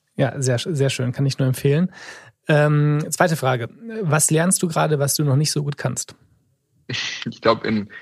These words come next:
Speaker 2: allen Facetten und Farben Geduld zu üben. Ja, also ob das in der,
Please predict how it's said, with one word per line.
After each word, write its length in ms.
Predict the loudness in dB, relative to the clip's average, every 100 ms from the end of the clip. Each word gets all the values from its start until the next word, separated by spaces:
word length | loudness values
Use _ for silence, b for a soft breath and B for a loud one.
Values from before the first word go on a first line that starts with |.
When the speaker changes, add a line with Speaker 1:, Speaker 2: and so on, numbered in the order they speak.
| B B 2
Speaker 2:
allen 300 | 4 4 2
Facetten 580 | -2 -2 2 0 0 -4
und 160 | -4
Farben 640 | 0 2 4 2 -2 -4 -8 -8
Geduld 600 | -6 -2 0 2 0 -4 -6
zu 160 | -10 -8
üben. 500 | -4 -2 -2 -6 -10 -8
Ja, 260 | -2 0 0
also 340 | 0 0 0
ob 160 | 0 2
das 300 | 2 2 -8 B B B -4
in 220 | 0 4
der, 400 | 4 6 4